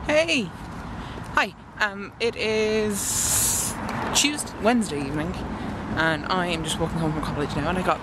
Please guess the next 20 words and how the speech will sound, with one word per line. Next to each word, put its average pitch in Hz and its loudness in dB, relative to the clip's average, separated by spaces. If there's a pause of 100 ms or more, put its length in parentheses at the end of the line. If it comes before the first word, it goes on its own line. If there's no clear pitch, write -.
(120)
the - -8
best 254 0
results 190 2
ever 214 4
today. 175 2
Well, 165 2
not 170 2
really, 147 2
I 170 0
could 175 4
have 147 2
gotten 143 2
better, 131 0 (360)
but 294 6
I 285 2
passed 277 2
<laughs> 262 4
all 302 2
my 233 2
exams. 175 0